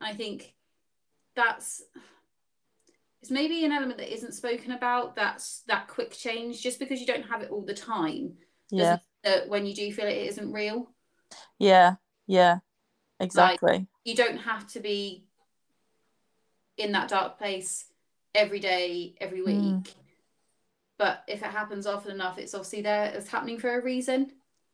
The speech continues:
Speaker 2: Yeah, and I think people don't see you on your darkest days, whether
Speaker 1: No.
Speaker 2: that's your F N D or it's your depression. Nobody sees you on those days because, you know, you cancel plans or
Speaker 1: Mm.
Speaker 2: you stay home, so nobody really knows. And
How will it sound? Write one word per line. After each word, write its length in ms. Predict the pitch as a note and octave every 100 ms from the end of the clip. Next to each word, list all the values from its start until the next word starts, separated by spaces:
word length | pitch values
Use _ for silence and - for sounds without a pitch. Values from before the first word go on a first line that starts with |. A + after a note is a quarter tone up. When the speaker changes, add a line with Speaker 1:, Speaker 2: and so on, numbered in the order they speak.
| _ _
Speaker 2:
Yeah, 340 | D4+ E4+ E4
and 100 | C#4+
I 60 | D#4
think 260 | D#4 E4+ -
people 560 | D#4 D4+ C#4 B3+ A3 -
don't 380 | B3+ A#3+ G#3+ F#3
see 400 | - - C4 C4+
you 240 | G3 F3 - _
on 120 | G3+
your 100 | F#3+
darkest 420 | F#3 F3 - F3
days, 280 | F3 D#3+ C#3+
whether 220 | G#3 G#3
Speaker 1:
No. 120 | G3 F#3+
Speaker 2:
that's 240 | E4 - _ _
your 160 | G3+
F 160 | F#3+ -
N 120 | F#3
D 200 | F3+ F3
or 160 | F#3 F3+
it's 180 | - -
your 80 |
depression. 480 | E3 E3 F3+ F3+ D3+
Nobody 360 | D#3+ G3 G3 F#3
sees 360 | F3 G3 G#3 F3+
you 120 | D3
on 100 | D3
those 180 | D3 -
days 280 | - -
because, 320 | F3+ G3 F#3+ - _ _ _ _
you 80 | A#3+
know, 80 |
you 140 | F3+ G3
cancel 380 | G#3+ G3 - F#3+
plans 420 | - C4 G#3 F3+
or 300 | D#3+ D#3+ E3+ _
Speaker 1:
Mm. 280 | G3 F3 E3+ _ - _
Speaker 2:
you 140 | G#3
stay 320 | G3 - G#3+ G#3+
home, 400 | A#3+ C4 G3 F3+
so 200 | - G3
nobody 380 | A3 A3 G3+
really 380 | F#3 G#3+ G#3 G3
knows. 420 | F3+ G3+ F3 D#3+
And 180 | F#3+ F#3